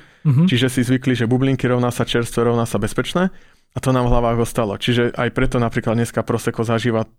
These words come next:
Speaker 2: takú strašnú vlnu milovníkov a, a rôznych, e,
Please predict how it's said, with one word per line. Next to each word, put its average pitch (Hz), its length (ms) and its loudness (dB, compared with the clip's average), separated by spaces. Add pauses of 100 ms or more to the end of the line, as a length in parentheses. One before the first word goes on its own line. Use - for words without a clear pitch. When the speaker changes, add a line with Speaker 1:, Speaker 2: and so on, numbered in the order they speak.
(140)
Speaker 2:
takú - 240 -4
strašnú 117 560 -2 (340)
vlnu 123 400 0 (380)
milovníkov 123 840 0
a, 107 140 0 (600)
a - 100 -6
rôznych, 120 540 0
e, 120 100 0